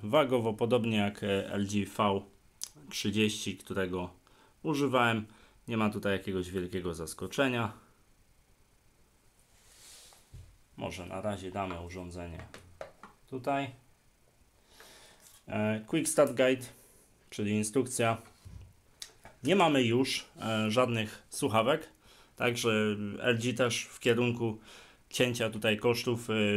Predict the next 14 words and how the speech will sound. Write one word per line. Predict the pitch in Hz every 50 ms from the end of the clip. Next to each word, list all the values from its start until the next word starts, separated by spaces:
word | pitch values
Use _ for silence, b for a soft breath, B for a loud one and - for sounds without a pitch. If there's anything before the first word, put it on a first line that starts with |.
| 104 107 104 101 98
i | 95 95 90 90 95 92 92 98 101 104
budżetu | 104 110 117 107 101 113 120 113 117 117
i | 110
tak | 107 104 95 107
dalej, | 117 139 139 139 131 123
bo | 110 113 113
w | 107 - - - 101 101 101 101 -
V | 117 110 110
trzydzieści | - - 107 104 107 107 104 - -
miałem | 107 104 104 101
bardzo | 101 107 104 104 104 104
fajne, | - 104 98 98 92 92 87 - - 98
e, | 85
słuchawki. | - - 113 104 113 139 127 - - 120 110 107